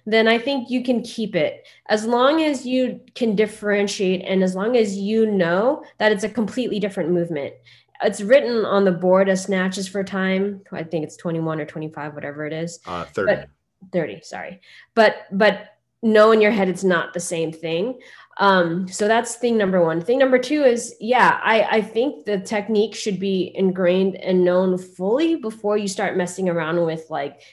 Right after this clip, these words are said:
Speaker 1: medium heavy, seventy-five percent-ish heavy stuff in wads.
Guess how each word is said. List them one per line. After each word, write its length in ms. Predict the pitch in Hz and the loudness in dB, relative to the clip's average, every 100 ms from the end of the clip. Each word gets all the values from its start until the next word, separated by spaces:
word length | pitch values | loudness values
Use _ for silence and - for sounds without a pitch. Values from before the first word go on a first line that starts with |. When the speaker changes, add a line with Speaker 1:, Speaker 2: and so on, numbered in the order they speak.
| _ | _
Speaker 1:
medium 560 | 202 214 233 226 220 202 | 0 2 0 2 2 2
heavy, 800 | 190 185 180 185 175 170 175 _ _ _ | 0 0 2 4 4 4 -2 _ _ _
seventy-five 600 | - 214 214 190 202 196 | -2 0 0 0 0 0
percent-ish 500 | 196 202 185 185 185 | -4 -4 -4 -4 -4
heavy 360 | 180 170 170 | -4 -2 -2
stuff 400 | 170 - 165 165 | -2 -4 -6 -6
in 180 | - 170 | -4 -4
wads. 540 | 147 151 226 254 - | -4 -4 -4 -6 -14